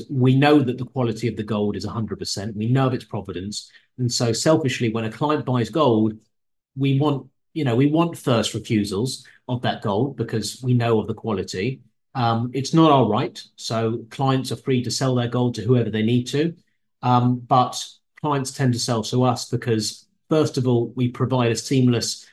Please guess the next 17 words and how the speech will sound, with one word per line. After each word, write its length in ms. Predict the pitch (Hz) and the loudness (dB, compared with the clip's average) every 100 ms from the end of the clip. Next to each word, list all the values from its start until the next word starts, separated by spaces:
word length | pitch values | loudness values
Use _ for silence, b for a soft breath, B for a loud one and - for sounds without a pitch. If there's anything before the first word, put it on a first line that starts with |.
| B _ | B _
um, 260 | 127 117 123 | -6 -4 -6
efficient 420 | 123 135 - 107 | -2 0 0 -2
service, 600 | - 165 139 117 - - B _ - | 0 2 2 0 -2 -10 B _ 2
but 120 | 143 | 6
also 600 | 175 - 131 104 104 104 _ _ - | 6 6 0 0 0 -4 _ _ -6
we 220 | 135 127 | 0 2
provide 520 | 123 127 123 120 107 107 - _ - | 2 0 0 0 -2 -6 -18 _ -6
the 300 | 120 117 113 | -4 -4 -8
highest 420 | - 123 107 - | -8 -4 -4 -6
buyback 360 | 113 104 95 | -8 -8 -8
prices 480 | 123 107 - 104 104 | -8 -8 -6 -10 -10
within 460 | 117 110 104 98 101 | -10 -6 -6 -8 -12
the 60 | 107 | -8
market. 420 | 101 87 - - _ _ _ _ _ _ _ _ _ _ _ _ _ 139 | -8 -8 -12 -20 _ _ _ _ _ _ _ _ _ _ _ _ _ -2
And 120 | 135 | 2
so, 420 | 156 139 139 - - | 4 6 4 0 2
um, 440 | 143 139 147 | 2 2 0